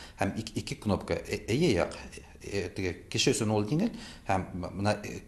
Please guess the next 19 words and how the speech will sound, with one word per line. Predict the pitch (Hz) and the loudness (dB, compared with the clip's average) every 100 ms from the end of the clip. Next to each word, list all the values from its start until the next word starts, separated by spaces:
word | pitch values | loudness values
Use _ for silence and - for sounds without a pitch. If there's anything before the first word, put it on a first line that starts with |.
| - | -14
күп | - 120 | -4 2
кеше | 113 110 | 4 4
унда | 98 110 | 4 4
безнең | 101 98 - 101 | 4 0 -4 -4
дүрт | 107 - | -4 -2
йөз | 98 | -2
кырык, | - - - - | -2 -2 -4 -2
по-моему, | 92 90 87 | 0 0 0
әлеге | 85 90 92 | 0 2 0
вакытта | 85 - | 0 -4
кеше | 90 95 | -2 -2
катнаша. | - 151 170 190 190 - - 110 | 0 0 0 0 -2 -10 -8 -4
Бишәр | 95 - 156 120 | 0 8 8 8
һөйләмде | 104 104 104 98 | 4 6 6 4
көненә | 113 110 110 | 4 4 2
тикшереп | 104 113 - | 2 2 2
барһа | 117 165 | 0 2
ла, | 123 | 2
ул | 85 | 2